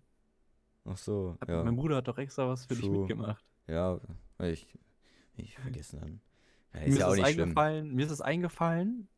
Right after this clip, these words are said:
Speaker 2: Ole hat mir das auch gesagt, dass er zu dir fährt.
Speaker 1: Mhm.
Speaker 2: Ne? Und mir ist das dann aber so am Samstagabend eingefallen, so, „Warte,
Speaker 1: Da war
Speaker 2: ich hab
Speaker 1: ja
Speaker 2: doch noch
Speaker 1: was.
Speaker 2: was für Janis“, so.
Speaker 1: <laughs>
Speaker 2: So richtig, so richtig, richtig dumm einfach.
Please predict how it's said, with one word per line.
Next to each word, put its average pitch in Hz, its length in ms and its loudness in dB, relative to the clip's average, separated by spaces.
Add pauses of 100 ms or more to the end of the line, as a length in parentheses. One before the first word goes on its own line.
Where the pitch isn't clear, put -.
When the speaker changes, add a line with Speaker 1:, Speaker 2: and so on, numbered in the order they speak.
(160)
Speaker 2:
Ole 165 200 4
hat 165 120 2
mir 151 80 2
das 143 140 2
auch - 380 -2
gesagt, 98 320 0
dass 95 100 -10
er 95 80 -4
zu - 140 -6
dir 98 120 0
fährt. 95 380 -4
Speaker 1:
Mhm. 92 320 -2 (680)
Speaker 2:
Ne? 113 260 2 (440)
Und 123 100 6
mir 139 140 6
ist 151 100 -2
das 139 120 -4
dann 135 160 2
aber 127 200 4
so 120 120 0
am 113 120 0
Samstagabend 151 640 -4
eingefallen, 107 580 0
so, 104 100 -2
„Warte, 117 400 -2 (460)
Speaker 1:
Da 110 420 4
war 107 140 6
Speaker 2:
ich 123 60 6
hab - 0 -
Speaker 1:
ja 113 80 6
Speaker 2:
doch 98 120 4
noch 127 80 4
Speaker 1:
was. 110 40 -4
Speaker 2:
was 113 180 0
für 135 80 8
Janis“, 131 480 8
so. 113 240 4 (260)
Speaker 1:
<laughs> - 220 -12
Speaker 2:
So 131 220 4
richtig, 160 280 2
so 156 80 2
richtig, 185 400 0 (340)
richtig 185 320 -2
dumm 180 280 4
einfach. 123 500 0